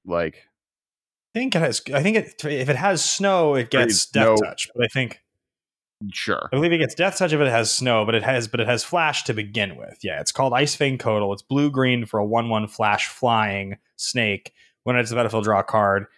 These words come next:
Speaker 2: It has Death Touch as long as you control at least three other snow permanents. So you're
Speaker 1: Sure.
Speaker 2: trading the fact that it has
Speaker 1: Flash for Death
Speaker 2: Flash,
Speaker 1: Touch.
Speaker 2: and it's not an artifact creature, and it doesn't naturally have Death Touch,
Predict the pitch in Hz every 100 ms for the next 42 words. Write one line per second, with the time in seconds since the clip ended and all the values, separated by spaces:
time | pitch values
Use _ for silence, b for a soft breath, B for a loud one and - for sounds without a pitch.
0 | b - 123 123 110 120 123 - 110 113
1 | 120 127 131 117 110 107 - 110 104 113
2 | - - 113 98 107 101 - 90 - 101
3 | 82 - 131 131 - 180 160 143 135 -
4 | _ _ _ _ _ _ - 135 143 135
5 | 127 127 110 127 180 - 92 92 82 -
6 | - _ _ _ _ _ _ _ 135 117
7 | 123 123 120 117 110 107 - 104 - 101
8 | 98 - _ 120 117 113 117 120 - 101
9 | - 85 - 87 87 -